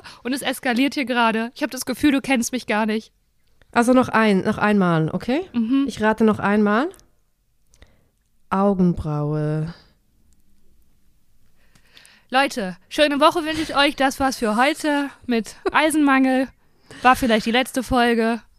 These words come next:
Speaker 2: Was gibt's denn sonst noch
Speaker 1: Augenbrauen.
Speaker 2: für Stellen? Was
Speaker 1: Mann,
Speaker 2: gibt's denn sonst noch für
Speaker 1: ganz
Speaker 2: Stellen?
Speaker 1: langweilig. So, hier, die, das Ohr, ganz oben am Ohr hab ich mir gepierst.
Speaker 2: Aber das ist doch kein
Speaker 1: Das ist,
Speaker 2: Piercing.
Speaker 1: ähm, es war
Speaker 2: Also,
Speaker 1: ein
Speaker 2: sorry.
Speaker 1: Piercing, das hat der Mann in Thailand mir auch so gesagt, dass das ein Piercing ist.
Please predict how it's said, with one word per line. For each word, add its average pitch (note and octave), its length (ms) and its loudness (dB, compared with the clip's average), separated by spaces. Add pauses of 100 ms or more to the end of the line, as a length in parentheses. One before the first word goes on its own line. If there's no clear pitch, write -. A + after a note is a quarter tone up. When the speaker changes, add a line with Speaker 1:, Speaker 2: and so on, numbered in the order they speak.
(440)
Speaker 2:
Was A3+ 180 -4
gibt's - 60 -6
denn A3 200 4
sonst A3 120 4
noch A#3 120 0
Speaker 1:
Augenbrauen. C#4 180 -2
Speaker 2:
für A#3+ 120 -4
Stellen? E3 720 0 (340)
Was - 80 -2
Speaker 1:
Mann, C#4+ 160 6
Speaker 2:
gibt's D#4+ 60 4
denn D4 80 2
sonst F3 140 -4
noch F3+ 60 -2
für D4 100 4
Speaker 1:
ganz F#4+ 120 -2
Speaker 2:
Stellen? - 120 2 (100)
Speaker 1:
langweilig. C4 580 2 (100)
So, C#4+ 360 6 (260)
hier, F#4+ 180 -6 (120)
die, D#4 140 -10
das D4+ 220 -2
Ohr, F4+ 380 6
ganz E4+ 200 -4
oben F#4 220 -2
am C#4+ 140 -4
Ohr D#4 240 0 (100)
hab G3 100 -4
ich G#3 140 -8
mir A3+ 100 -2
gepierst. F#3+ 260 -2
Speaker 2:
Aber F#3+ 80 6
das G3+ 200 2
ist G#3 160 0
doch G3 100 -2
kein G3 240 0 (240)
Speaker 1:
Das C4+ 160 4
ist, D#4+ 140 2 (100)
Speaker 2:
Piercing. D3 300 -2
Speaker 1:
ähm, A3+ 260 -2 (260)
es - 220 -10
war A3 120 -2
Speaker 2:
Also, G3 300 4
Speaker 1:
ein F3+ 60 4
Speaker 2:
sorry. F3+ 520 2
Speaker 1:
Piercing, D#3 340 2
das G#3+ 160 -4
hat G#3+ 160 -4
der G#3 100 -2
Mann G#3+ 220 -2
in G#3 140 -4
Thailand G3+ 480 -4
mir F#3 300 -4 (840)
auch D#4 220 4
so C#4+ 160 -2
gesagt, A3+ 400 -2
dass G#3+ 140 -6
das G3 220 -8
ein G3+ 80 -6
Piercing G3+ 440 -4
ist. E3+ 200 -6